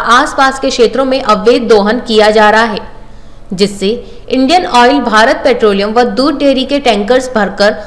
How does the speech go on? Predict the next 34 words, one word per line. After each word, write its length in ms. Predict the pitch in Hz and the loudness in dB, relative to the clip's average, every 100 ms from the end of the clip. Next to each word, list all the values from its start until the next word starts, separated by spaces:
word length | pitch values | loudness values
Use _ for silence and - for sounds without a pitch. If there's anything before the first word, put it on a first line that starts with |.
| - | -2
अवैध 380 | - 240 311 285 | 0 0 -2 -2
रूप 200 | 247 277 | -2 -4
से 140 | - 294 | -4 -2
हिंदुस्तान 640 | 247 208 208 247 269 285 | 0 -2 -2 0 0 2
जिंक 260 | 240 269 | 4 2
फैक्ट्री 400 | - 214 208 262 | 2 -2 -2 -2
में 120 | 262 247 | 0 0
ले 220 | 226 208 | 2 2
जाया 240 | 202 202 | 2 2
जा 200 | 220 220 | 4 4
रहा 140 | 208 208 | 4 0
है। 340 | 214 - - - - - - | -2 -8 -12 -18 -18 -18 -6
इन 180 | 208 208 | -4 -2
पानी 340 | 202 208 214 294 | 2 2 2 0
से 140 | 311 339 | -4 -2
भरे 260 | 240 233 | 2 2
bulkers 580 | 240 208 208 240 240 240 | 2 2 2 4 2 2
व 60 | 247 | -2
tankers 460 | 247 233 226 294 302 | 0 0 0 -2 0
को 100 | 330 | 0
लगातार 460 | 269 220 202 214 | 2 2 2 2
चौबीस 460 | 233 262 247 262 330 | 2 2 2 2 -2
घंटे 300 | 262 254 277 | -2 0 0
इन 100 | 285 | 0
सड़कों 360 | 277 240 254 277 | 0 0 2 0
पर 180 | 269 277 | 0 0
सरपट 380 | 262 233 262 | 0 0 0
दौड़ते 400 | 247 226 214 226 | 0 2 2 -2
देखा 280 | 240 208 226 | 0 0 0
जा 140 | 214 202 | 0 0
सकता 320 | 208 - 185 | 0 -4 -2
है। 180 | 180 165 - - - - | -2 -4 -12 -18 -20 -6
साथ 340 | - 175 165 | 0 0 0
ही 100 | 180 | -8